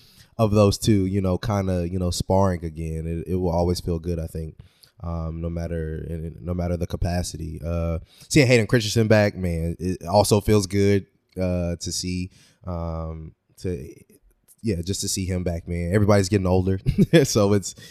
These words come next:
it's, it's, it's just always good to know that, uh, at least in the hands of Disney, for the most part, Marvel, knock on wood, but, um,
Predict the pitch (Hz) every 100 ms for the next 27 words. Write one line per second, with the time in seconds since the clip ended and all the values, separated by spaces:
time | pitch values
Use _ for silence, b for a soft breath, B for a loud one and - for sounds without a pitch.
0 | B B 107 - 107 101 110 107 98 92
1 | 95 95 95 92 95 90 90 90 87 87
2 | 87 85 82 82 - _ _ _ _ -
3 | 127 151 147 131 104 123 127 107 95 87
4 | 73 120 120 101 160 170 175 180 113 85
5 | 80 - 95 95 101 85 85 _ - 95
6 | 90 90 98 92 82 92 87 B B -
7 | 110 107 104 101 95 92 87